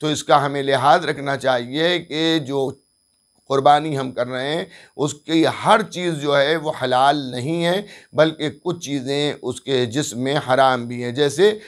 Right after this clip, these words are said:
खून जो है ये भी हराम होता है, खून जो है वो हराम है।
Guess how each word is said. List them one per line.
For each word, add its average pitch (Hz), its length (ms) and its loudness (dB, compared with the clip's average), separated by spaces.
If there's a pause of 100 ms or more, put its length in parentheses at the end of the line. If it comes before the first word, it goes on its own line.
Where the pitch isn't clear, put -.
(340)
खून 240 360 0
जो 196 140 4
है 156 420 2
ये 147 180 -2
भी 175 260 -4 (140)
हराम 139 380 2
होता 101 360 -8
है, 98 160 -14 (420)
खून 220 320 0
जो 185 140 4
है 175 160 4
वो 165 140 -2
हराम 151 500 2
है। 202 160 2